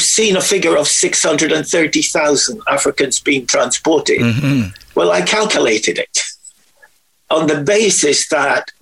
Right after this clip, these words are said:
Speaker 1: Britain transported about forty thousand slaves a year.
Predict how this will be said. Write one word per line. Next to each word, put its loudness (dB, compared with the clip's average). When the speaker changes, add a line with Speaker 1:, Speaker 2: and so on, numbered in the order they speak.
Speaker 1:
Britain 2
transported 0
about 0
forty 0
thousand 0
slaves 2
a 2
year. 2